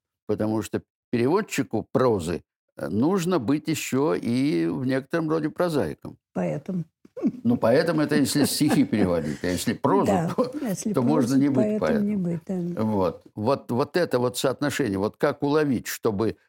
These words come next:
Speaker 1: какой, э, процент собственного творчества можно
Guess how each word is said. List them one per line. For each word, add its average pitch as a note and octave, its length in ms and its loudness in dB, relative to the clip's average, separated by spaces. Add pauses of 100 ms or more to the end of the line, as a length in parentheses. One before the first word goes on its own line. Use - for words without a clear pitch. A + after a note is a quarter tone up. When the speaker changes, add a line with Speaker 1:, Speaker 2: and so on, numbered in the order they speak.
(100)
Speaker 1:
какой, C3+ 640 0 (100)
э, A2 80 -2 (100)
процент C3 760 0 (140)
собственного G#2 720 0
творчества D#3+ 760 -4 (300)
можно A#2+ 640 0